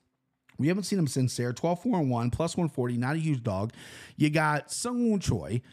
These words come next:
who is a power puncher, chinny a little bit, cardio not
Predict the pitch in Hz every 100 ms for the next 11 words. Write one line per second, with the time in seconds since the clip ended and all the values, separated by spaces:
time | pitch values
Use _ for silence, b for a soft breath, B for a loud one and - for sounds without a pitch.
0 | b b 180 190 185 165 143 123 - 165
1 | 208 147 143 127 135 135 - - 190 190
2 | 180 151 139 127 139 131 - 160 170 170
3 | 160 135 139 160